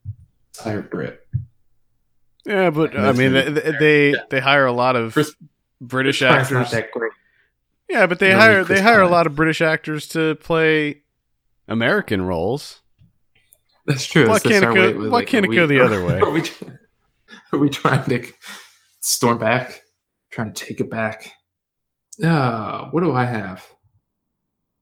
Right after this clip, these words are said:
Speaker 1: Uh, Xi Zhangku's, uh, Ash is the Purest White, his newest film. So this is a romantic thriller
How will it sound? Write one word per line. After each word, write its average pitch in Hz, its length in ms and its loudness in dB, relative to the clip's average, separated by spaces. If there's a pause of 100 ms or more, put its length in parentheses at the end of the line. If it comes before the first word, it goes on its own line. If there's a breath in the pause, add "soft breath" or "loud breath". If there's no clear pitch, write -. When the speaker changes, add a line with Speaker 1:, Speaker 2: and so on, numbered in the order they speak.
(260)
Speaker 1:
Uh, 113 380 0 (120)
Xi 131 260 0
Zhangku's, 131 680 0
uh, 113 380 0 (260)
Ash 123 320 -6
is 110 120 -8
the - 60 -18
Purest 127 480 -4
White, 127 320 -2 (1300 soft breath)
his 123 200 -6
newest 110 380 -2
film. 110 360 0 (200)
So 120 180 0
this 117 160 0
is 117 120 -2
a 110 60 -2
romantic 113 600 -2
thriller 113 500 0